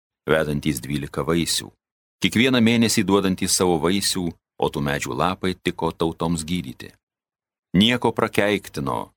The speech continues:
nebebus. Mieste stovės Dievo ir Avinėlio sostas, ir Dievo tarnai garbins jį. Jie regės jo veidą ir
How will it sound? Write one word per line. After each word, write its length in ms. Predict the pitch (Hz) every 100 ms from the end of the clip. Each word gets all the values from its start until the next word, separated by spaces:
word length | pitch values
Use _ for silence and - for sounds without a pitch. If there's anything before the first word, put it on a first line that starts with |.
| _
nebebus. 880 | 80 82 87 78 73 - - - - _ _ _ -
Mieste 400 | 85 104 - 117
stovės 480 | - 101 104 98
Dievo 400 | 76 98 98 92 92
ir 160 | 95 -
Avinėlio 480 | 82 78 73 78 -
sostas, 720 | 78 64 - - - - - _ _ _
ir 160 | 104 85
Dievo 340 | 98 107 104
tarnai 420 | 104 98 90 95
garbins 600 | 78 85 78 65 - -
jį. 200 | 64 57 - _ _ _ _ _ _ -
Jie 120 | 104 110
regės 340 | 107 120 -
jo 140 | 110 92
veidą 380 | 104 107 95
ir 80 | 98